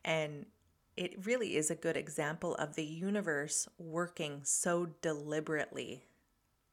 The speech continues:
for me in that case, but that is truly available to everyone. We just have to be open. And this was way before smartphones,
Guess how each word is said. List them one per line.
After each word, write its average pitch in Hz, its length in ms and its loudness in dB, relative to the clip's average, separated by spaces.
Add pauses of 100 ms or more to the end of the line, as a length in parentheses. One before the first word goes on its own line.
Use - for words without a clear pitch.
(140)
for - 280 -4
me 147 300 -6
in 127 120 -6
that 139 220 -2
case, 139 300 -2
but - 220 -4
that 175 220 4
is 170 240 0
truly 147 600 -4 (240)
available 151 560 4
to 135 420 -4
everyone. 156 540 -4 (160)
We 160 140 -8
just 151 320 0
have 156 260 -4
to 160 100 -6
be - 240 -8
open. - 440 -6 (840)
And 180 240 2
this - 480 4
was 165 340 2
way 220 140 8
before 156 540 2 (100)
smartphones, 190 840 2